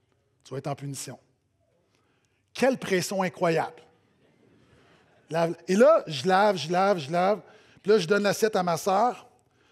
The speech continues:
Puis ma sœur est là. Elle m'aide pas, là.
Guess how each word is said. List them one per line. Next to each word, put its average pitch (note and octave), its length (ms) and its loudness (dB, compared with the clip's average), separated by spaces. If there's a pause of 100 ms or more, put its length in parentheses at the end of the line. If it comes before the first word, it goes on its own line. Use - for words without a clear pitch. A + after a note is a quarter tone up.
(160)
Puis - 120 -14
ma E3+ 100 0
sœur A3 180 0
est F#3+ 100 0
là. F3 180 -4 (4000)
Elle F3 140 0
m'aide G#3+ 240 2
pas, E4+ 200 4
là. D4 280 4